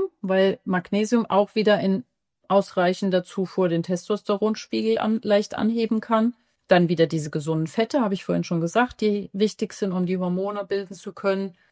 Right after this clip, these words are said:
Ja, und generell eher so eine proteinreiche Ernährung. Ist jetzt sowieso immer mehr, äh, in aller Munde, dass man sich proteinreich ernähren soll. Ja, entweder eben mit tierischem Eiweiß,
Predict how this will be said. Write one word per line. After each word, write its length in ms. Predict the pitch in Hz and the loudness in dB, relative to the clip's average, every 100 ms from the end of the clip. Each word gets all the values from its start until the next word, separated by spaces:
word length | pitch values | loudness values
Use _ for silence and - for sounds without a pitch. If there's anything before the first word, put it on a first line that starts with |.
| - | 2
Ja, 180 | 220 | 4
und 140 | 190 175 | 4 2
generell 440 | 202 202 185 208 | 2 4 4 2
eher 200 | 214 208 | 2 2
so 120 | 208 196 | 2 0
eine 100 | 185 | -2
proteinreiche 920 | - 196 202 196 196 160 151 156 160 | 0 0 0 -4 -4 0 0 0 -4
Ernährung. 680 | 156 147 147 143 147 147 151 | -2 0 0 0 -4 -4 -8
Ist 140 | - | -8
jetzt 220 | 180 170 - | -4 -4 -4
sowieso 340 | 170 160 196 | -8 -4 -2
immer 220 | 175 180 | -2 -2
mehr, 720 | 175 180 185 185 147 185 170 - | -2 0 4 4 4 -2 -4 -4
äh, 60 | |
in 80 | 180 | -8
aller 260 | 170 175 170 | -4 -2 -2
Munde, 380 | 196 220 220 | -4 -2 -2
dass 180 | 190 180 | -2 -4
man 140 | 175 160 | -4 -4
sich 160 | 170 | -6
proteinreich 680 | - 170 175 214 208 185 185 | -4 -2 0 0 2 0 0
ernähren 440 | 180 175 180 180 | 0 2 2 2
soll. 340 | 175 175 175 175 - _ _ _ _ | 2 2 2 0 -6 _ _ _ _
Ja, 220 | 170 170 | 0 2
entweder 380 | 170 170 170 175 | 2 0 0 2
eben 220 | 160 151 | 2 0
mit 120 | 156 - | -2 -2
tierischem 420 | 196 196 - 202 | -2 -2 -2 -4
Eiweiß, 680 | - 196 196 196 185 - | 0 0 2 -2 -4 -10